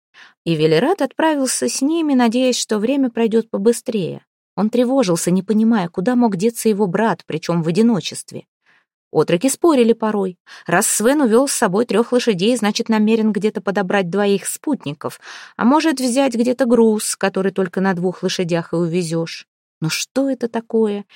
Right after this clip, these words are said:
Еще чья-то дань? Но почему Свен отправился за нею один? Это он поклажу хочет где-то взять. Поклажей или сокровищем от понятия "сокрытое" в древности называли клад.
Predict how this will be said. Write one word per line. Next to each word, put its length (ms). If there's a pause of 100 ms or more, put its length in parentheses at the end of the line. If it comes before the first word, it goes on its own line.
(320)
Еще 300
чья-то 340
дань? 340 (220)
Но 80
почему 340
Свен 300
отправился 580
за 160
нею 380
один? 640 (1900)
Это 440
он 260
поклажу 760
хочет 460
где-то 460
взять. 760 (800)
Поклажей 520
или 220
сокровищем 880
от 180
понятия 480
"сокрытое" 640
в 120
древности 480
называли 500
клад. 640